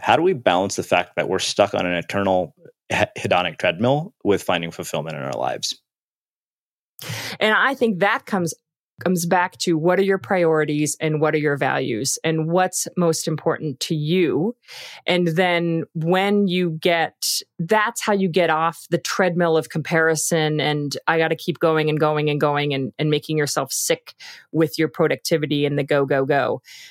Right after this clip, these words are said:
Speaker 2: But we never look up from the treadmill to say, "Does this even matter to me? Is this what's important to me?" You know, is it, uh, or is it that if I was more, I,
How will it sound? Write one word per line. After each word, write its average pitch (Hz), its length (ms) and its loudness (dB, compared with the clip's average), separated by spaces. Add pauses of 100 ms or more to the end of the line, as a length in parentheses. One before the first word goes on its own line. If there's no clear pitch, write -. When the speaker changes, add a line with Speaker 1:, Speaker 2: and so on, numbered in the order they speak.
(160)
Speaker 2:
But 185 140 2
we 226 340 2
never 190 480 2
look 160 240 -2
up - 280 0 (220)
from 156 160 -2
the 143 80 0
treadmill 131 580 -4 (120)
to 170 140 -2
say, 151 440 0
"Does 160 200 -2
this 185 180 -2
even 165 300 0
matter 156 320 0
to - 160 -2
me? 247 360 0 (280)
Is 170 100 0
this 175 240 0
what's 175 160 0
important 190 540 0
to 226 100 -2
me?" 220 360 2 (480)
You 175 100 2
know, 160 180 2
is 196 240 2
it, 190 280 2 (220)
uh, 139 360 0 (1300)
or 180 300 4
is 202 180 2
it 170 280 2
that 170 180 2
if 180 240 0
I 160 320 0
was 156 340 0
more, 170 340 2
I, 165 120 2